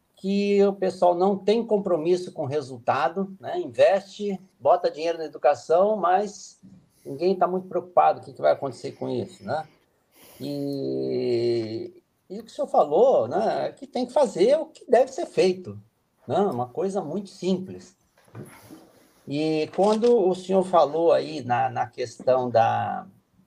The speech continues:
é, da manualização,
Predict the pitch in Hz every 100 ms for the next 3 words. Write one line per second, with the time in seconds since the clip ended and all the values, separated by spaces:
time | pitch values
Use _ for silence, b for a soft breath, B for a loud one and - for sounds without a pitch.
0 | _ _ _ _ _ _ - - _ _
1 | _ 104 107 104 95 95 95 92 82 82
2 | 64 - 110 113 131 143 135 127 131 120
3 | 104 - - 113 147 147 120 101